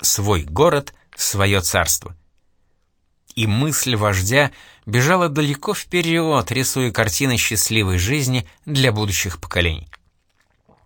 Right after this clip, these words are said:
Персаух подставил лицо ветру, дующему от реки. Тот обдал его прохладной волной,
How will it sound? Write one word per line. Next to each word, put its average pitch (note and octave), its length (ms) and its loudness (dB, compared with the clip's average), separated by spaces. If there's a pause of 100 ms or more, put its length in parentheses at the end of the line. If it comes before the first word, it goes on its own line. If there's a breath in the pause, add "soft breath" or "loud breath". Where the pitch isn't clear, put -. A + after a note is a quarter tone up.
(480)
Персаух C#3 420 0
подставил A#2+ 540 0
лицо G#2+ 380 -2
ветру, C#3 560 0 (340 loud breath)
дующему C3+ 600 0
от A#2+ 120 0
реки. B2+ 400 0 (640 soft breath)
Тот G3+ 260 0
обдал A#2+ 420 2
его A2+ 220 0
прохладной G2+ 640 2
волной, F#2 580 -2